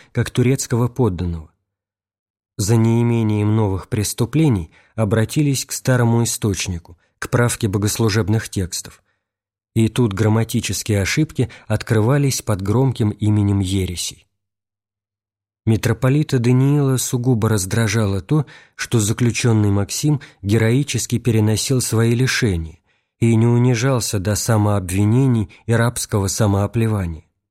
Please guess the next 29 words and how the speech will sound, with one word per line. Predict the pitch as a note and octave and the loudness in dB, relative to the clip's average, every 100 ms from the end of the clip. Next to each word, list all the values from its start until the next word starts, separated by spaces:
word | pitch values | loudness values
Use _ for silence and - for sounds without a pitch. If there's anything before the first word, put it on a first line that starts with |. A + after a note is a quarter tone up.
| _ _ _ _ _ _ _ _ _ _ - | _ _ _ _ _ _ _ _ _ _ -16
В | - | -2
тысяча | C#3+ - C3 | -2 0 -4
пятьсот | B2 B2+ - C3+ B2+ | -2 -4 0 -2 0
тридцать | B2+ B2 B2+ - | -2 0 -4 -2
первом | B2+ G#2+ G2 G#2 | 0 2 2 2
году | A2+ A#2+ D#3+ D#3+ - _ | 0 0 -2 -4 -18 _
Максима | A2+ G#2+ - D#3 C#3 B2 | -2 0 0 2 2 0
обвиняли | B2 G#2+ A2+ A#2+ A#2+ G2+ | -4 0 2 2 2 0
в | - | -2
том, | D3+ D#3+ | 0 0
что | C3 - A#2+ | 0 0 0
он | C#3 - _ - | 0 -4 _ 0
не | A#2+ | 0
показал | B2 A#2 B2 G#2 A#2+ C3+ | 2 -2 0 0 0 0
покаяния, | - B2+ C#3 C3 B2+ F#2+ F2+ E2 - _ _ _ | -2 -2 0 2 2 0 -4 -10 -20 _ _ _
но | A#2 A#2 | 2 2
продолжал | A#2+ G#2+ A#2+ G#2+ A#2 G#2+ | 0 2 0 2 0 0
утверждать, | G#2+ G#2+ G#2+ G2+ C#3+ D3 - - | 0 -2 -2 0 0 -2 -6 -12
что | - - A#2+ | -10 -2 0
заключили | G2 G#2+ A2 G#2 - D3+ C#3+ | 2 0 0 -2 0 2 2
его | C3+ A#2+ A#2 B2+ | 2 2 2 2
без | A#2+ G#2+ | 0 0
вины, | A2+ B2 A#2 E2+ - _ | 2 2 2 0 -8 _
что | - - A2+ | -14 0 2
он | A2+ | 4
не | A2+ | 2
знает | F#2+ A#2 C#3 C3 | 2 2 2 0
за | A2 | -2
собой | G#2+ A#2+ G#2+ C3 | -2 0 2 0